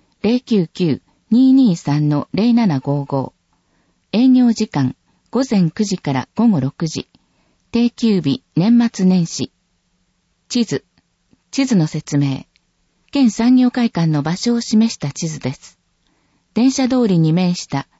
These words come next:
山形屋と南日本銀行の間の交差点を、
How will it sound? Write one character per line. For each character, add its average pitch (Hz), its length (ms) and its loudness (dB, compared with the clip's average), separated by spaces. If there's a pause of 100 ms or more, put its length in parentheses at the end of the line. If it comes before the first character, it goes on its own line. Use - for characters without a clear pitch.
山 196 240 2
形 208 260 -4
屋 190 140 -2
と - 300 -6
南 233 320 4
日 226 200 2
本 214 200 2
銀 214 200 2
行 147 220 -2
の 135 240 -2
間 185 260 0
の 175 160 0
交 160 160 -4
差 156 140 -6
点 143 300 -2
を、 - 160 -6